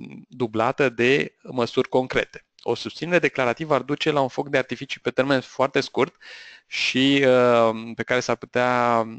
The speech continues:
uh, unii investitori gândi la fading, adică, uh, la a vinde treptat, uh, în, în creștere, așteptând o întoarcere. Uh, deci, uh, situația este, din nou,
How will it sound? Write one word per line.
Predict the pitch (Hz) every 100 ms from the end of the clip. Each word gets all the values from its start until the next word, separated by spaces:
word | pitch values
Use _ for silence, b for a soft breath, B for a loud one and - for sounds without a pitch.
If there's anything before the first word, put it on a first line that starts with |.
| - -
uh, | - - 113 - 60
unii | 117 117
investitori | 117 110 113 120
gândi | 117 113
la | 117
fading, | 110 - 131 113 98 120
adică, | 113 110 110 110 - B B B _
uh, | - 110 104
la | 110 120 123 123
a | 113 117 113 110
vinde | 110 123 127
treptat, | - - - 113 -
uh, | 110 107 101 107 110 _
în, | 110 107 107 104
în | 107
creștere, | 113 117 - 113
așteptând | 110 - 113 110
o |
întoarcere. | 110 - 110 - - - _ _ _ B B B B B B B B _ _ _ -
Uh, | 120 117 113 113 110 -
deci, | 131 135 -
uh, | 143 135 131 120
situația | 131 135 139 - 151
este, | 135 127 123 - 139 139 143 143 139 139 -
din | 127 131 123
nou, | 123 117 110 147